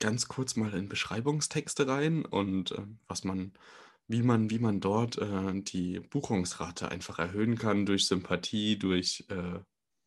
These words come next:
ja, ich kann mir vorstellen, dass auch die Nähe zum Gastgeber, ähm, spannend sein kann. Also wenn man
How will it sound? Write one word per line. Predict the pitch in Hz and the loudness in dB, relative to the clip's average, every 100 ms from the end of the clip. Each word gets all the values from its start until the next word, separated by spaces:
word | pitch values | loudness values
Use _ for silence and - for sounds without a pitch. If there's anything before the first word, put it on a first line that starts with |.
| _ | _
ja, | 87 | -14
ich | 85 | -10
kann | - 98 | -4 -2
mir | 92 | 0
vorstellen, | - 101 - 95 95 | 2 2 2 0 2
dass | - | 0
auch | 92 | -2
die | - 92 | 0 0
Nähe | 95 101 95 | 2 4 2
zum | - 90 | 2 0
Gastgeber, | 85 113 - 127 127 127 127 - - - - | 0 0 2 4 6 4 2 -4 -16 -14 -2
ähm, | 113 117 | 2 2
spannend | 113 113 117 117 117 | 0 0 2 2 2
sein | 113 113 | 0 0
kann. | 117 113 110 | 0 0 0
Also | 85 87 | 0 -2
wenn | 90 90 | -2 0
man | 90 90 | 0 0